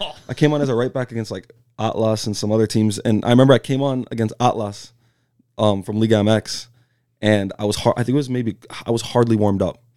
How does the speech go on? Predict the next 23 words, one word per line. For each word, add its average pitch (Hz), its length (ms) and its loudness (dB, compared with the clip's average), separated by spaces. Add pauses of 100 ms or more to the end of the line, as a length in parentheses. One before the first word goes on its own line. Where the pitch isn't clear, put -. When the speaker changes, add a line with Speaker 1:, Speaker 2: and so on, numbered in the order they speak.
(440)
Speaker 2:
And 104 280 2
the 98 80 2
left 110 240 0
winger 113 280 0
had 104 160 -4
fresh 101 260 -2
legs. 95 220 0
He 95 80 -6
came 107 160 0
on 101 100 0
maybe 98 160 0
five 101 220 -2
minutes 95 160 -4
before 101 240 -6
me, 131 180 -4 (640)
and 107 80 -2
he 101 60 0
just, 104 380 0 (160)
first 123 220 -2
thing 120 100 -4
he 113 60 -4
did, 107 180 -2
he, 92 120 -4